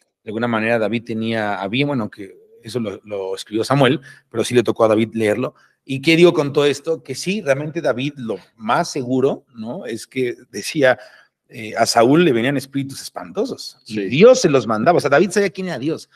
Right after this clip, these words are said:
Speaker 1: David sabía que Dios tenía la capacidad, la potestad y la autoridad y s-, la soberanía en santidad y justicia de hacer lo que le hizo a, a Saúl, a David también. Por eso dice el Salmo cincuenta y uno, ¿no? Que un espíritu
Speaker 2: Espíritu
Speaker 1: noble
Speaker 2: noble
Speaker 1: me
Speaker 2: me
Speaker 1: sustente.
Speaker 2: sustente.
Speaker 1: No, no permitas que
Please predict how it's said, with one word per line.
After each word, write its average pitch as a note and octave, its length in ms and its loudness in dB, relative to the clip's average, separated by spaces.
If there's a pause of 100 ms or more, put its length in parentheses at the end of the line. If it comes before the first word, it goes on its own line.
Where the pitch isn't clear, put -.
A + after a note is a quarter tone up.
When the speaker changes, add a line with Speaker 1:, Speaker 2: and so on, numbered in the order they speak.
(220)
Speaker 1:
David E3 200 -2
sabía F3 260 0
que E3+ 120 -4
Dios D3 300 -4
tenía C#3+ 220 -8
la D3 140 -6
capacidad, B2 540 -6
la C#3+ 160 -4
potestad B2 580 -8
y B2+ 100 -8
la A#2+ 120 0
autoridad C#3 680 0
y G#2+ 140 -14
s-, - 220 -20 (240)
la F2+ 140 -8
soberanía G2+ 460 -4
en C#3+ 80 -4
santidad G#2+ 460 -4
y A#2 60 -6
justicia A2 440 -10 (240)
de A#2+ 100 -2
hacer B2 200 2
lo A#2+ 120 6
que G#2 220 -4
le A#2 120 2
hizo A#2 180 0
a, - 180 -10
a - 60 -16
Saúl, E3+ 440 2
a G#2+ 100 0
David G2+ 240 2
también. F2+ 280 -16 (380)
Por C3+ 100 4
eso C#3+ 100 4
dice D3 160 2
el C#3 80 -2
Salmo C3+ 180 0
cincuenta C3 300 -2
y D3 80 -2
uno, C3+ 100 -2
¿no? B2+ 220 -6 (260)
Que - 80 -10
un C3+ 80 0
espíritu C3+ 360 -2
Speaker 2:
Espíritu C3 120 2
Speaker 1:
noble C#3+ 280 4
Speaker 2:
noble C3+ 100 2
Speaker 1:
me C3 60 -2
Speaker 2:
me B2+ 100 -2
Speaker 1:
sustente. C#3+ 540 -2
Speaker 2:
sustente. - 0 -
Speaker 1:
No, A#2+ 240 -4
no A#2+ 360 -2
permitas A2 380 -6
que - 180 -16